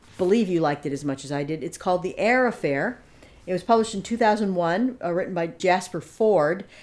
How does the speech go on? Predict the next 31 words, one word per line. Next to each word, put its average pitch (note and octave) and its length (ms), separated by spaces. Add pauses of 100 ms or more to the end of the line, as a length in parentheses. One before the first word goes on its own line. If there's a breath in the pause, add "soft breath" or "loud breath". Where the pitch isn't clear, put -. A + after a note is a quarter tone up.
(140 loud breath)
and F#3+ 140
that's F3+ 200 (100)
F A3+ 220
F G3 240
O G3 180
R E3+ 160
D E3 160
E E3 360
because E3 440 (220)
he's E3+ 180
Welsh. E3 460 (100)
And - 100
I'll C#4+ 100
just - 200
read B3+ 160
a F#3 40
blurb E3+ 360
from D#3+ 140
the C#3+ 80
back C#3 320
rather D3 180
than C#3 120
trying C#3+ 220
to B2 60
describe C#3 380
it, A#2+ 80
'cause F3+ 120
this C#4+ 160
book G3+ 320 (200 loud breath)
contains E3 420
multitudes. D3 760